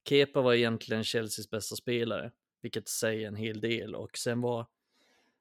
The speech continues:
Ja, Chelsea skapade också lite, men var ändå ganska effektiva. Det var inte så att de skapade svinmycket mot Pallas. Så det var en ganska jämn match ändå. Jag tycker nästan Pallas så snäppet bättre.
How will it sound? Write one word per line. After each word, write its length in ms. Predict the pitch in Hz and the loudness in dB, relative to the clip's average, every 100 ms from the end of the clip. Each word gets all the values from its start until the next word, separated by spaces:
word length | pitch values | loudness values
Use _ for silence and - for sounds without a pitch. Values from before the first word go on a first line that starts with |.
| - | -6
Ja, 140 | - - | -6 -4
Chelsea 340 | - 156 147 156 | 2 4 4 4
skapade 300 | 160 143 147 | 4 8 6
också 440 | - - 139 127 | 6 4 6 6
lite, 500 | 127 131 120 - 135 | 4 0 0 0 0
men 160 | 120 120 | 2 6
var 220 | 135 131 | 6 8
ändå 180 | 160 147 | 6 8
ganska 380 | 147 131 - | 6 6 2
effektiva. 560 | - - 127 - 110 101 | 0 0 -6 -4 -2 -2
Det 60 | 113 | -2
var 60 | |
inte 100 | 113 | -4
så 80 | 123 | -6
att 60 | 117 | -6
de 100 | 104 | -8
skapade 520 | - 117 107 101 101 | -4 -4 -4 -6 -4
svinmycket 840 | - 127 113 110 117 - - 95 - _ _ _ _ | -4 -2 -4 -2 -4 -6 -6 -6 -6 _ _ _ _
mot 180 | 101 104 | -10 -4
Pallas. 280 | 135 120 117 | 0 2 2
Så 80 | 131 | 4
det 40 | |
var 60 | 147 | 4
en 60 | |
ganska 220 | 208 170 151 | 4 4 6
jämn 460 | 135 143 127 120 | 10 10 8 4
match 440 | 127 135 - - 120 | 4 4 2 -2 0
ändå. 300 | 117 117 107 | 0 0 0
Jag 80 | |
tycker 200 | 131 147 | -2 -2
nästan 260 | 156 123 117 | 0 0 -4
Pallas 440 | - 131 120 110 | 0 0 2 0
så 80 | - | -4
snäppet 500 | - 123 110 - 110 | -6 -4 -6 -6 -4
bättre. 460 | 131 139 - - | -2 -2 -4 -6